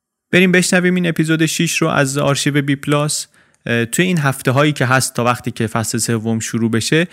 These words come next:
ما یکی دو تا اپیزود دیگر رو هم که مناسبت دارن و مرتبط هستن با اتفاقاتی که امروز داره میفته دوباره منتشر خواهیم کرد، بازنشر خواهیم کرد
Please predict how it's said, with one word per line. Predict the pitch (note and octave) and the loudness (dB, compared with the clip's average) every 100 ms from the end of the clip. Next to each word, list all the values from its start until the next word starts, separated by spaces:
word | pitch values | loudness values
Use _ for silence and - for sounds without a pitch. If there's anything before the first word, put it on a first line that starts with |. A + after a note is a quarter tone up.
| - - D3+ | -12 -10 0
ما | E3+ | 2
یکی | D#3 D3+ | 2 2
دو | E3 | 2
تا | E3+ | 2
اپیزود | D3+ C3 C#3 D3 | 2 2 2 0
دیگر | C#3 A#2 C3 | -2 -2 0
رو | C#3 | 0
هم | C#3 C#3 | -2 -4
که | C#3+ C3+ C3+ C#3 _ _ - | -2 -2 -2 -6 _ _ -4
مناسبت | A#2+ A#2+ A2+ B2 A#2 C3+ C3+ | 0 0 0 0 2 0 0
دارن | A#2 A2+ A2 | -2 0 0
و | A2+ | 0
مرتبط | A2+ A2+ - A2+ B2+ C#3 | 0 0 0 0 0 0
هستن | A#2+ - - A2 | -2 -2 -2 -2
با | G#2+ | 0
اتفاقاتی | A2 - - G#2+ A2 A2 | -2 -4 -6 -4 -4 -6
که | - | -6
امروز | G#2+ A2 G#2+ | -4 -4 -4
داره | A2+ G#2+ | -4 -4
میفته | G#2+ A2 G#2 - C3 D3 D#3 - - - _ - | -4 -4 -4 -2 -2 -2 -6 -14 -20 -20 _ 0
دوباره | B2 A2+ A2+ A#2+ C3 C3 | 2 2 2 2 2 0
منتشر | B2 A2 A2 G#2+ A2+ | -2 -2 -2 -2 -2
خواهیم | G#2 G#2 G2+ G2 | -2 -4 -4 -6
کرد، | G2+ G2 | -8 -6
بازنشر | G#2+ G#2+ G2+ A#2+ C3+ - | -2 -2 -2 -2 -2 -2
خواهیم | - C#3+ D3+ | -2 -2 -2
کرد | D#3 D#3 E3+ | 0 0 -4